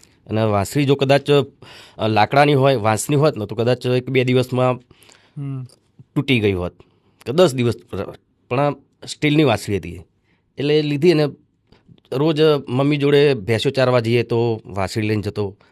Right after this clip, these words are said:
Speaker 1: જેમ આવડે એમ વગાડતો. પછી ખેતરમાં જતા ભાઈઓ જોડે વાંસળી વગાડતો, શીખતો. એમ કરતાં કરતાં મહિનો બે મહિના મને પ્રોપર વાંસળી વગાડતા આશરે, અ, એકાદ વર્ષ થયું હશે.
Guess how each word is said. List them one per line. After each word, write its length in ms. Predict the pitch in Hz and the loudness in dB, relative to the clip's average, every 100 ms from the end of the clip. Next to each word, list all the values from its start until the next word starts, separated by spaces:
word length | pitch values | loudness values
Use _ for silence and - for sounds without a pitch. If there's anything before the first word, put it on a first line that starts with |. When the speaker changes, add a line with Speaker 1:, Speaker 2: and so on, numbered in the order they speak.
| - | -12
Speaker 1:
જેમ 240 | - 120 | -2 0
આવડે 220 | 113 107 110 | 2 2 0
એમ 80 | |
વગાડતો. 500 | 107 110 107 113 107 - _ _ _ _ _ _ _ - | 0 -2 -2 -4 -6 -12 _ _ _ _ _ _ _ -12
પછી 420 | 113 127 127 120 - - _ _ _ - - | -4 0 2 0 -4 -18 _ _ _ -18 -4
ખેતરમાં 380 | 123 123 127 120 | -2 2 2 2
જતા 200 | 117 117 | 2 0
ભાઈઓ 260 | 107 110 | 0 0
જોડે 360 | 113 113 113 110 123 _ _ _ 104 | 0 0 0 -2 -6 _ _ _ -6
વાંસળી 320 | 104 101 110 | -4 -2 -4
વગાડતો, 360 | 107 107 107 | -2 -2 -4
શીખતો. 480 | 101 98 - 104 101 _ _ _ _ _ _ _ _ | -6 -10 -10 -8 -8 _ _ _ _ _ _ _ _
એમ 140 | 139 147 | -4 -2
કરતાં 260 | 139 143 | -4 -4
કરતાં 320 | 135 139 139 135 - | -4 -2 -2 -4 -6
મહિનો 320 | 120 113 127 | -2 0 0
બે 160 | 123 127 | 0 -2
મહિના 300 | 120 120 117 _ _ _ _ - | -2 -6 -8 _ _ _ _ -20
મને 400 | - 95 98 113 | -18 -10 -6 -4
પ્રોપર 600 | 113 - - 101 104 147 | -4 -8 -8 -6 -2 -2
વાંસળી 320 | 143 127 123 143 | 0 -2 -2 -4
વગાડતા 500 | 135 135 131 131 131 _ _ _ _ _ _ _ _ | -4 -2 -4 -4 -6 _ _ _ _ _ _ _ _
આશરે, 240 | 104 - 120 120 _ _ _ _ _ - _ _ 120 | -12 -6 -8 -8 _ _ _ _ _ -20 _ _ -4
અ, 240 | 117 117 - | -4 -4 -2
એકાદ 320 | 123 123 113 | -2 0 -2
વર્ષ 240 | 98 95 - | -2 -6 -4
થયું 220 | 107 95 | -4 -4
હશે. 260 | 90 - | -10 -16